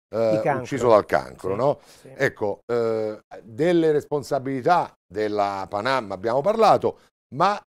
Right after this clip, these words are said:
Speaker 1: eh, Bordoni, prima di andare alle conclusioni,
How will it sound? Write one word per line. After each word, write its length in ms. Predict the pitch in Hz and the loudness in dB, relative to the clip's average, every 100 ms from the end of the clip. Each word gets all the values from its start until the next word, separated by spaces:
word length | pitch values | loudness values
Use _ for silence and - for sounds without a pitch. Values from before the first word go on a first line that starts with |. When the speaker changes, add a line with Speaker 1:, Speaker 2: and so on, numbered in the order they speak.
| _ 135 | _ -10
Speaker 1:
eh, 220 | 127 123 | -8 -6
Bordoni, 460 | 127 156 147 117 | -4 -2 -2 -2
prima 180 | 120 185 | -4 -6
di 80 | 151 | -6
andare 280 | 135 165 147 | -2 0 2
alle 100 | 131 | 0
conclusioni, 800 | 135 127 131 120 117 92 87 | -4 -6 -8 -2 0 0 -6